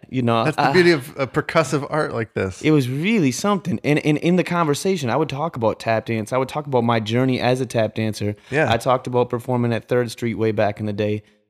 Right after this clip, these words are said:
Speaker 1: I talked about performing at the New Victory Theater in the Kennedy Center. I talked about all the experiences I've had in my life and how profound it was that I found so much connection in this, this covid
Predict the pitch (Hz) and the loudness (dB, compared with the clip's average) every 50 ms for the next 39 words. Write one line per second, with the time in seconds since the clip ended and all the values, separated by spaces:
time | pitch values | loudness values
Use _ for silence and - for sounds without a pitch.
0 | - - 107 107 - 110 113 113 - 120 117 120 117 113 - 120 110 - - 123 | -6 -6 -4 -4 -4 -4 -4 -4 -2 0 2 2 2 2 0 -4 -6 -2 0 0
1 | 123 120 120 120 113 - 117 113 120 117 113 117 113 - - 120 117 110 - - | 2 2 2 0 0 -2 -2 -2 -2 0 -2 -4 -4 -2 -2 -2 -2 -2 -2 -2
2 | 139 135 127 117 107 107 104 104 104 107 107 - - 139 131 123 113 110 104 - | 0 2 2 2 2 2 2 0 0 -2 -4 -2 -2 0 0 0 0 -2 -2 -2
3 | - 107 107 110 107 107 110 - - 131 127 120 - 123 123 120 117 - - - | -2 -2 -2 0 -2 -2 -2 -2 -2 -2 -2 -2 0 2 2 2 2 0 -4 -20
4 | _ _ _ _ - 113 127 143 143 143 143 139 127 127 - 131 135 131 123 117 | _ _ _ _ -4 -2 0 0 2 2 0 -2 -2 -4 -4 -2 0 0 0 0
5 | 117 113 117 117 117 120 113 117 113 113 110 107 110 107 104 101 113 104 113 120 | 0 0 0 0 0 0 0 0 0 0 0 2 2 0 0 0 -4 -4 -2 -2
6 | 117 - 123 113 - - 131 123 127 123 117 113 98 107 113 110 98 104 107 95 | -2 -2 -4 -6 -4 -2 0 2 2 2 2 0 0 0 0 0 0 0 -2 -2
7 | - - _ _ _ _ _ _ - - 110 113 113 - 131 127 127 127 120 117 | -2 -6 _ _ _ _ _ _ -10 -8 -6 -6 -2 0 2 2 2 2 0 -2
8 | - 135 131 131 139 139 135 - - - - 123 120 120 123 123 - - 110 104 | 0 0 2 2 2 2 0 0 -2 -4 -2 -2 0 0 0 -2 -2 -4 -2 -2
9 | 104 104 101 - _ _ _ _ _ _ - - 123 120 117 113 117 110 107 - | -2 -2 -4 -8 _ _ _ _ _ _ -4 -2 0 2 2 2 0 0 -2 -6
10 | - - _ _ _ _ _ - 117 113 110 - - - - 143 147 143 139 127 | -14 -16 _ _ _ _ _ -6 -4 -4 -4 -6 -8 -6 -2 -2 0 0 0 2
11 | 127 127 123 120 113 107 | 2 4 4 4 2 -2